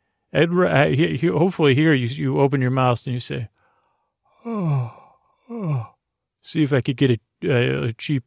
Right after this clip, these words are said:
uh, sympathetic yawn, uh, uh, uh, out of you. I think I just sympathetically yawned myself, but, um, uh, uh,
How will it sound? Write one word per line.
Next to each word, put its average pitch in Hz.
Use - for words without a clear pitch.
uh, 131
sympathetic 131
yawn, 127
uh, -
uh, -
uh, 139
out 147
of 131
you. 127
I 165
think 185
I 147
just 139
sympathetically 135
yawned 131
myself, 131
but, 135
um, 135
uh, 156
uh, 135